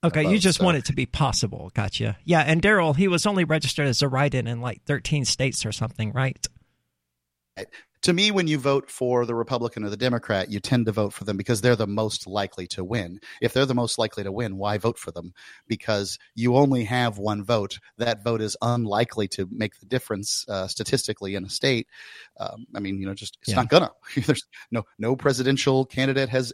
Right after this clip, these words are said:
Speaker 2: ever gotten the electoral votes from a state based on one citizen's votes. So I just vote for the person that I would like to see who mathematically has a chance to win. Those are my criteria.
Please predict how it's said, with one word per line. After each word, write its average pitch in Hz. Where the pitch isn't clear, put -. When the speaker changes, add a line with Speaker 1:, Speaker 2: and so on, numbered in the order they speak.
Speaker 2:
ever 120
gotten 123
the 120
electoral 123
votes 127
from 127
a 120
state -
based 123
on 123
one 127
citizen's 123
votes. -
So 107
I 101
just 127
vote 117
for 104
the 98
person 110
that 104
I 104
would 107
like 107
to 107
see 127
who 175
mathematically 123
has 98
a -
chance 92
to -
win. 98
Those 120
are 127
my 123
criteria. -